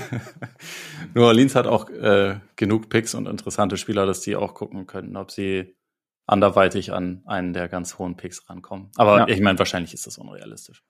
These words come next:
Speaker 2: Wobei LaMelo und, und Zion, Zion ist auch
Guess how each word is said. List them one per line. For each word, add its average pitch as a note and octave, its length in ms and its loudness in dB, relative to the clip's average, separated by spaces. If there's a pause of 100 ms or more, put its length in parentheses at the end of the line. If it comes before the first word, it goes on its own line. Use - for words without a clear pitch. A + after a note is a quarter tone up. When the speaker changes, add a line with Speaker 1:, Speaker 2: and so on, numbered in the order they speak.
Speaker 2:
Wobei G#2 180 4
LaMelo G#2+ 480 6
und, A2+ 100 4
und A2 140 2
Zion, B2 380 4 (1800)
Zion G#2+ 360 6
ist - 140 -2
auch G#2+ 260 4